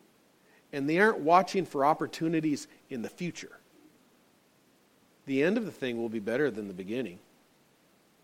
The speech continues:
And when times get tough, uh, when times get hard, we should never be aching for the former days.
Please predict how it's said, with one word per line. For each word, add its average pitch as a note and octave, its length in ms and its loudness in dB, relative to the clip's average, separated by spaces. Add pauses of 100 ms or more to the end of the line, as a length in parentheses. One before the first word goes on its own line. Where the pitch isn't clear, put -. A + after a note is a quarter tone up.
(840)
And G3 100 10
when G3 140 12
times A#3 400 8
get F3+ 220 6
tough, B3 440 10 (160)
uh, C3+ 120 0 (840)
when F3+ 160 6
times F4 380 6
get G#3 100 8
hard, G#3 180 10
we A3+ 120 8
should F3+ 240 2
never D#4+ 340 12
be G#3 300 6
aching G#3 460 8
for F#3+ 160 8
the E3+ 80 8
former E3+ 340 8
days. C3 560 4